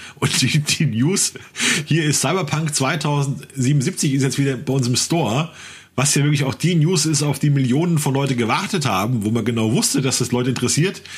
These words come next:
Das wird halt so unter den Teppich gekehrt und eigentlich ist uns das nicht so recht, hat man das Gefühl. Das fand ich das Kuriose an der News.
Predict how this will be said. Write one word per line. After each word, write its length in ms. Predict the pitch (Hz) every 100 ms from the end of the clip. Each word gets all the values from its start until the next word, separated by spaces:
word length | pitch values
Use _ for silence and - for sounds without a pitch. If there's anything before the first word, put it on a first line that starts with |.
| - - - -
Das 240 | 139 -
wird 180 | 151 147
halt 200 | 147 143
so 120 | 143
unter 200 | 127 127
den 100 | 127
Teppich 300 | - 147 151
gekehrt 460 | 165 147 139 139 139
und 260 | 131 127 117 -
eigentlich 300 | 113 143 135
ist 140 | 131 120
uns 160 | 117
das 180 | 127 -
nicht 140 | 143
so 120 | - 131
recht, 260 | 151 147
hat 120 | -
man 100 | 90
das 180 | 82 -
Gefühl. 340 | 82 - 82 71 - - - - - - _ _ _ - - - - - - - _ _ _ _
Das 140 | 101 -
fand 180 | 110
ich 80 | 107
das 200 | - -
Kuriose 400 | 95 87 85 82
an 80 | 76
der 120 | 73
News. 380 | 76 67 - -